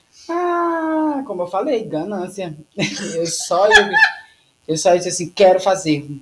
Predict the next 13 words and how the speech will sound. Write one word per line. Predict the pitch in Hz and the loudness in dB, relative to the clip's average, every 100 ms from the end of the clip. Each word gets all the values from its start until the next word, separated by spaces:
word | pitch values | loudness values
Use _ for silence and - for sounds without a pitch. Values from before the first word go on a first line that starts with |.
| - | -6
vou | 165 190 | 0 0
fazer, | 190 190 160 165 151 147 - _ _ - | 2 0 0 -4 -4 -6 -14 _ _ -8
vai | 139 196 | 0 2
dar | 214 | 2
certo." | 214 180 147 156 151 139 139 _ _ _ _ | -2 -4 -4 -8 -12 -12 -14 _ _ _ _
E | 180 | -2
aí | 180 208 233 | 0 0 -2
fui, | 254 240 226 262 | -6 -2 0 0
quando | 262 247 | 0 0
eu | |
percebi | 240 233 226 233 | -2 -4 -6 -6
que, | 214 226 | -10 -6
aí, | 170 185 196 220 233 220 | -2 -2 -4 -10 -10 -12